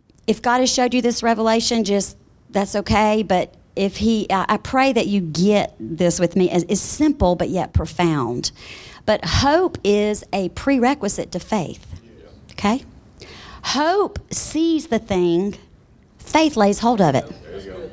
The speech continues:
okay? So the thing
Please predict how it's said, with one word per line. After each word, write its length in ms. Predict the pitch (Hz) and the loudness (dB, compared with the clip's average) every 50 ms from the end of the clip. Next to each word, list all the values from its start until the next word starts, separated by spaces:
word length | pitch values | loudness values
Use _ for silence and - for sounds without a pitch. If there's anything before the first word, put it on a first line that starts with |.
| - - - - - - - - | -18 -20 -20 -20 -20 -20 -12 -6
okay? 240 | - 202 214 233 - - - - - - - - - - - - - - - - - - _ _ _ _ - - - | -4 -4 -4 -4 -8 -12 -20 -20 -20 -20 -20 -20 -20 -20 -20 -20 -20 -20 -20 -20 -20 -20 _ _ _ _ -20 -12 -6
So 640 | - - - 311 294 285 277 277 277 269 262 233 - - - - 55 64 - - _ _ _ _ _ _ _ _ _ _ - | -4 -2 0 0 2 2 2 2 2 0 0 -4 -6 -8 -14 -20 -20 -20 -20 -20 _ _ _ _ _ _ _ _ _ _ -6
the 140 | - 254 269 | -2 -2 0
thing 240 | 262 - 381 440 | 2 2 0 0